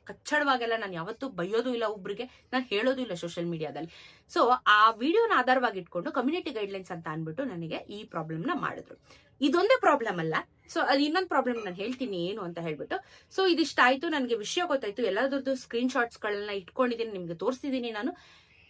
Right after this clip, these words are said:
ಇದೆಲ್ಲ ಆಯ್ತು. So ನಾನು ನೆಕ್ಸ್ಟ್ ಆಪ್ಷನ್ ಏನ್ ಮಾಡ್ದೆ,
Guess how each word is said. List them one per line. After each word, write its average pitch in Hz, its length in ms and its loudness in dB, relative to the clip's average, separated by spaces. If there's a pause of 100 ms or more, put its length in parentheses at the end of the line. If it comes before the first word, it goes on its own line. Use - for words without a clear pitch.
(120)
ಇದೆಲ್ಲ 359 300 6
ಆಯ್ತು. 294 420 4
So 330 160 -8
ನಾನು 302 220 0
ನೆಕ್ಸ್ಟ್ 311 280 -4
ಆಪ್ಷನ್ 339 360 0
ಏನ್ 269 140 0
ಮಾಡ್ದೆ, 240 520 -4